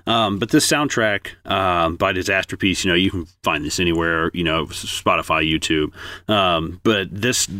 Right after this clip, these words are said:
it's really just the shots right here of Jay where she's getting ready for this date with, with Hugh, and we see her upstairs. I, I, I, I s-, like, this is one of my favorite shots of the whole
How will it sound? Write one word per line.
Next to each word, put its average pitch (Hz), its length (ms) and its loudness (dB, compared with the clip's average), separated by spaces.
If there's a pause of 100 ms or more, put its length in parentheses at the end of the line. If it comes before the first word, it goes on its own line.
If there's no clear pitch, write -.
(320)
it's - 260 0
really 180 280 4
just 107 240 0
the 104 80 2
shots 110 320 0
right 98 120 0
here 104 200 2
of 80 80 -4
Jay 98 220 2
where 95 100 -2
she's 87 180 -2
getting 90 240 -2
ready 85 180 0
for 80 140 -6
this 78 180 -4
date 120 360 0
with, 85 440 -2
with 82 200 -4 (100)
Hugh, 113 300 6 (360)
and 104 80 0
we 104 60 2
see 110 200 2
her 101 140 2
upstairs. 98 680 0
I, 107 180 -4
I, 110 140 -2 (240)
I, 160 60 -2 (100)
I 135 140 0
s-, - 280 0 (240)
like, 104 340 0
this 110 360 0
is 127 80 0
one 107 180 2
of 101 60 4
my 87 100 2
favorite 95 380 -2
shots 92 260 0
of 85 80 -4
the 82 100 -4
whole 92 600 2